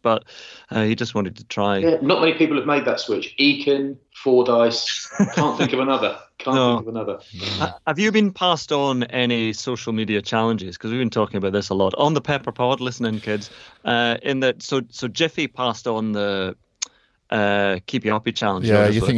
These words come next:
Speaker 3: you're too
Speaker 1: uh,
Speaker 3: big for it, don't you?
Speaker 1: I don't think I'm too big
Speaker 3: Yeah,
Speaker 1: for it. I
Speaker 3: you
Speaker 1: think my
Speaker 3: do.
Speaker 1: garden's too, my garden's too small for
Speaker 3: Oh,
Speaker 1: it. I'm
Speaker 3: yeah.
Speaker 1: ashamed, you know, everyone's got these massive estates and
Speaker 2: That's it, yeah.
Speaker 1: and they just arrange it so that, oh, you can just see the, uh, koi carp pond in the background there.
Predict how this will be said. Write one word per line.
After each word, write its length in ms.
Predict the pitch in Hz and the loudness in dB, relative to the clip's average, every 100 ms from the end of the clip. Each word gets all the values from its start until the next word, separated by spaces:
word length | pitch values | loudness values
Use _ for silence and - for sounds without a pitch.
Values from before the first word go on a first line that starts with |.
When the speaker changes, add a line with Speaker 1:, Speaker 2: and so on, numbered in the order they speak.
| 104 | 4
Speaker 3:
you're 60 | 113 | 4
too 40 | |
Speaker 1:
uh, 20 | 120 | 4
Speaker 3:
big 140 | 117 | 2
for 120 | 107 | 2
it, 60 | 98 | 2
don't 160 | 107 | 0
you? 160 | 101 98 87 - - - - - - - | 2 0 -2 -12 -20 -20 -20 -20 -20 -4
Speaker 1:
I 100 | 208 | -2
don't 220 | 208 269 269 | 4 4 4
think 140 | 254 | 2
I'm 80 | 226 | 2
too 160 | 196 | 0
big 220 | 160 - 90 | 2 2 2
Speaker 3:
Yeah, 80 | 90 | 4
Speaker 1:
for 60 | |
it. 100 | 190 | 6
I 40 | - | 4
Speaker 3:
you 40 | |
Speaker 1:
think 120 | 104 92 | 2 2
my 80 | |
Speaker 3:
do. 60 | 85 | 2
Speaker 1:
garden's 440 | 175 - 202 180 - | 2 0 0 -4 -4
too, 200 | 185 170 - - - - | -2 -2 -6 -18 -12 -6
my 80 | |
garden's 480 | 175 202 220 214 190 | 0 2 4 2 -2
too 180 | - 165 | -4 -4
small 380 | - 156 180 226 | -4 -4 -2 -2
for 60 | - | 0
Speaker 3:
Oh, 100 | 185 | 0
Speaker 1:
it. 60 | 165 | 0
I'm 100 | 165 | 0
Speaker 3:
yeah. 120 | 90 | 0
Speaker 1:
ashamed, 140 | 87 | 0
you 60 | 180 | 0
know, 80 | 180 | 0
everyone's 400 | 202 214 226 190 | 0 0 0 -2
got 200 | 190 170 | 2 2
these 160 | 156 123 | 2 -2
massive 520 | 127 143 123 123 127 | -2 0 0 -2 -4
estates 600 | 123 - 160 180 156 - | -4 -2 0 0 -2 -2
and 160 | 135 123 | -2 -2
Speaker 2:
That's 380 | - 151 - 113 | -2 -2 0 2
it, 140 | 110 | 2
yeah. 380 | 131 147 120 - - - - | 4 4 2 -4 -12 -18 -8
Speaker 1:
and 120 | 165 | -4
they 60 | 180 | -2
just 200 | 202 175 | 0 0
arrange 380 | 151 165 180 | 4 4 4
it 120 | 170 143 | 0 -2
so 140 | 151 | -2
that, 100 | 139 | 2
oh, 220 | 139 131 | 4 2
you 80 | 113 | 2
can 100 | 107 | -4
just 200 | 123 - | -8 -6
see 160 | 120 104 | -4 -4
the, 260 | 104 101 | -2 0
uh, 160 | 98 95 | 0 -2
koi 280 | - 113 107 | -4 -2 -2
carp 380 | - 113 110 - | 0 -2 -2 -4
pond 340 | 123 127 120 | -2 0 0
in 80 | 104 | -2
the 60 | |
background 540 | 95 110 - 113 113 110 | 0 0 0 -4 -2 0
there. 140 | 123 | -2